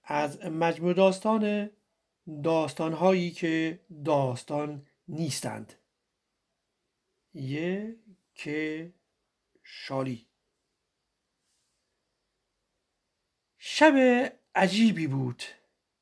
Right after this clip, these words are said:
به جز ماشین‌های گشتی پلیس که گاهگاهی پیداشان می‌شد، کسی در خیابان به چشم نمی‌خورد. اهالی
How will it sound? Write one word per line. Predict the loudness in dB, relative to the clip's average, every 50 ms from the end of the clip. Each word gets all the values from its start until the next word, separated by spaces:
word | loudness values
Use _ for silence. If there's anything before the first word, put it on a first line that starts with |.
| _ _ _ _ _ _ _ _ _ _ _ _ _ _ _ _ _ _ _ _ _ _ -8
به | -2 2 4 6
جز | 6 6 6 4 2 -2 -6
ماشین‌های | -4 -2 2 4 4 4 4 4 6 6 6 6 6 6 4 4 4 4 4 4 4 4
گشتی | 4 4 2 0 0 0 0 2 2 2
پلیس | 2 2 2 6 8 8 8 8 6 4 2 -2 -8
که | -4 0 0 2 2 2 0 -2 -4 -4 0
گاهگاهی | 4 6 6 6 6 6 6 6 6 4
پیداشان | 2 2 0 2 2 2 2 2 2 2
می‌شد، | 4 4 4 4 4 4 4 2 -2 _ _ _ _ _ _ _ _ _ _ _ _ _ _ _ _ _ _ _ 0
کسی | 2 2 2 4 4 4 6
در | 4 2
خیابان | 0 2 4 4 4 6 6 6 6 6 4 2 -2 -4 -10 _ _ -12
به | -8 -8 -6
چشم | -4 -2 0 0 0 0 -2 -4 -10 -14 -8
نمی‌خورد. | -4 -2 0 0 0 -2 -4 -4 -4 -4 -4 -6 -10 _ _ _ _ _ _ _ _ _ _ _ _ _ _ _ _ _ _ _ _ _ _ _ _ _ _ -20 -20 -6 0
اهالی | 2 4 6 6 6 6 6 6 4 4 0